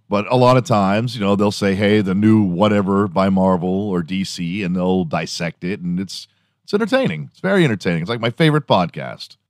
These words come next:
And I sent Carlos an email, and I said, "Hey, I have an idea for your next show. Fuck, marry, kill." You know, the game where you get three people, you have to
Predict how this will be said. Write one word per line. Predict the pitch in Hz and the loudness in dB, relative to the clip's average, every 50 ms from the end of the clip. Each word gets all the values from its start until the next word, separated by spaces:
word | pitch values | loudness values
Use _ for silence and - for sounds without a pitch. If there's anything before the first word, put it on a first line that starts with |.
| _ - | _ -8
And | 95 95 92 92 92 90 95 92 - _ _ _ _ - | -4 -4 -2 -2 -2 -4 -4 -6 -8 _ _ _ _ -2
I | 107 120 139 | 0 2 2
sent | 139 - - 156 123 107 98 | 2 2 4 2 2 2 0
Carlos | - 139 143 170 160 123 113 110 - - | 0 2 4 4 6 6 6 4 4 0
an | 107 113 | -4 -2
email, | 151 170 196 175 117 95 87 87 87 87 87 87 85 - | 0 2 4 4 4 4 2 2 2 2 0 -2 -2 -4
and | 92 90 | -4 -2
I | 92 98 | -2 -2
said, | 92 - - 92 82 | -4 -4 -6 -6 -4
"Hey, | 90 113 113 98 87 80 - - | -4 -2 -2 0 0 -2 -4 -6
I | - 80 87 | -6 -4 -2
have | 101 98 92 | -2 0 0
an | 90 | 0
idea | 85 85 87 85 - 113 123 110 92 87 82 | 0 0 -2 -2 -4 -4 -4 -2 -2 -2 -2
for | - 85 | -4 -4
your | 82 80 80 | -4 -4 -2
next | 80 80 80 - - | -2 -4 -4 -6 -8
show. | - - 104 92 82 71 65 - _ _ _ _ _ _ _ _ _ _ _ _ _ _ | -8 -4 -2 -2 -2 -2 -4 -8 _ _ _ _ _ _ _ _ _ _ _ _ _ _
Fuck, | _ - 113 110 - - | _ 2 2 2 2 0
marry, | 98 104 95 90 92 90 85 | 0 2 2 2 2 0 -2
kill." | - - 127 113 101 87 82 82 | -2 0 2 2 2 2 0 -2
You | 85 | -2
know, | 87 92 92 | -2 -2 -2
the | 82 85 | -2 -4
game | 85 101 98 98 95 92 90 92 | -4 -2 -2 0 0 0 -2 -2
where | 92 90 90 85 85 82 78 - _ _ _ _ _ _ _ _ _ _ - | 0 0 0 2 0 0 -2 -6 _ _ _ _ _ _ _ _ _ _ -10
you | - 104 98 92 | -6 -4 -2 -2
get | 95 90 85 | -2 -4 -6
three | - - 107 117 110 95 | -6 -2 -2 0 0 0
people, | - 127 127 117 82 85 87 87 87 90 | 0 2 0 2 0 0 0 0 0 0
you | 92 95 | -2 -2
have | 95 - | -4 -4
to | - | -8